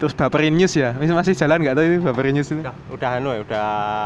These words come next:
Speaker 2: udah saya matikan ya.
Speaker 1: <laughs> Padahal itu udah dapat AdSense gitu.
Speaker 2: Ya, ya, ya,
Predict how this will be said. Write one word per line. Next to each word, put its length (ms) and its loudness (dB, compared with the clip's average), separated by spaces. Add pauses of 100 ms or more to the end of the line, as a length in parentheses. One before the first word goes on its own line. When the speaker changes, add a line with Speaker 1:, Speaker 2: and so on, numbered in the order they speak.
(920)
Speaker 2:
udah 160 -6
saya 160 -2
matikan 560 -2
ya. 60 -4 (580)
Speaker 1:
<laughs> 560 -16
Padahal 240 2
itu 80 4
udah 220 4
dapat 260 0
AdSense 320 0
gitu. 240 0
Speaker 2:
Ya, 680 -2 (280)
ya, 140 -8 (260)
ya, 200 0